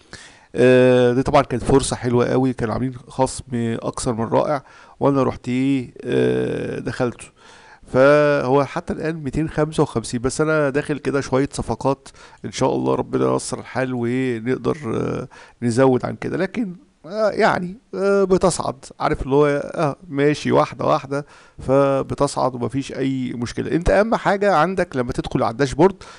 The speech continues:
هي ال، الايام، اليوم الجديد. تمام، هو هنا بيبقى كاتب لك اهو اليوم الجديد هيبدا امتى،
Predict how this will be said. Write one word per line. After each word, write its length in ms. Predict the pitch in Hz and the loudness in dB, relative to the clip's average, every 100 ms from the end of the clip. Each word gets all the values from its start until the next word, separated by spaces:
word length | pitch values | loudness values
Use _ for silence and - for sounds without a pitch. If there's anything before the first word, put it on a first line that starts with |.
| - | -6
هي 200 | 135 147 165 | 2 6 6
ال، 680 | 156 151 143 131 127 123 | 6 4 0 -2 -4 -2
الايام، 600 | 127 123 131 135 139 117 | -2 -2 2 4 4 2
اليوم 240 | 113 127 143 | 2 2 2
الجديد. 480 | 135 131 131 113 - - _ | 0 -2 -2 -4 -10 -20 _
تمام، 380 | - 117 151 180 - _ - | -2 0 0 -2 -10 _ 0
هو 160 | 120 | 2
هنا 200 | 120 123 | 4 2
بيبقى 180 | 117 127 | 0 -2
كاتب 280 | - - 143 | -4 -6 -2
لك 220 | 160 160 | -4 -2
اهو 240 | 123 131 | 0 2
اليوم 380 | 135 - 123 131 | 0 -2 -2 -2
الجديد 380 | 127 120 147 - | -2 -4 -4 -4
هيبدا 540 | 117 147 131 131 - | 0 0 0 -4 -4
امتى، 300 | 120 110 - | -6 -6 -12